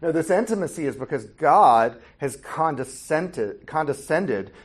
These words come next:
to enter into relationship with us. Remember when I preached through John several months ago, we talked about the transition that happens with Jesus and his disciples, where they go from being strangers,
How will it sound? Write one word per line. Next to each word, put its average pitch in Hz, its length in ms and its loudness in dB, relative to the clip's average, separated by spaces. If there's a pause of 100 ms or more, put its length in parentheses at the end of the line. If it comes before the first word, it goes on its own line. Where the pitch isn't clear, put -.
(100)
to - 320 -8
enter 196 600 -2
into 175 580 -4
relationship 120 1040 -6
with 110 160 -10 (100)
us. - 460 -20 (720)
Remember 151 520 4
when 147 100 4
I 135 80 4
preached 143 360 -6
through 135 160 -2
John 147 340 4
several 127 320 0
months 170 300 2
ago, 117 220 0
we 110 140 0
talked 139 240 0
about 127 220 0
the - 60 -8
transition 135 680 -4
that 107 100 -2
happens 117 540 -4
with 120 160 -10
Jesus 143 420 -6
and 131 100 -4
his 113 140 -8
disciples, 107 720 -2 (240)
where 160 140 -2
they 160 120 2
go 156 160 0
from 151 220 -6
being 139 320 -4
strangers, 147 800 -4